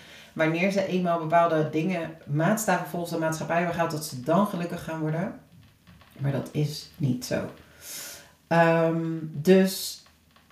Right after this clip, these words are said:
soms heb ik keuzes gemaakt die spannend waren, die niet anders konden. Ehm, en toch, hè,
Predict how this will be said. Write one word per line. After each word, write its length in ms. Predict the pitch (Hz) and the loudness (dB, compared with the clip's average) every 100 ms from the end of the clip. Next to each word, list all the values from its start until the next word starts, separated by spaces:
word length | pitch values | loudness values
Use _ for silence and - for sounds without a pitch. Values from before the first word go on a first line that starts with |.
| - _ - | -20 _ -12
soms 360 | - 208 202 | -2 2 2
heb 120 | 190 165 | 2 -2
ik 120 | 160 | -2
keuzes 340 | 160 160 156 | -4 -4 -6
gemaakt 200 | - 151 | -8 -8
die 100 | 151 | -8
spannend 400 | - 151 151 147 | -8 -2 -2 -2
waren, 220 | 151 143 | -4 -4
die 120 | 143 143 | -4 -6
niet 180 | 143 | -6
anders 320 | 147 147 151 - | -6 -4 -6 -6
konden. 500 | 156 151 - - - - - - _ _ _ | 0 0 0 -4 -10 -20 -20 -20 _ _ _
Ehm, 380 | 165 156 156 156 226 - | -8 -4 -2 -4 -6 -4
en 340 | 165 165 - | -4 -2 -6
toch, 480 | - 202 190 - - - | 0 2 2 0 -8 -6
hè, 220 | 175 208 | 0 0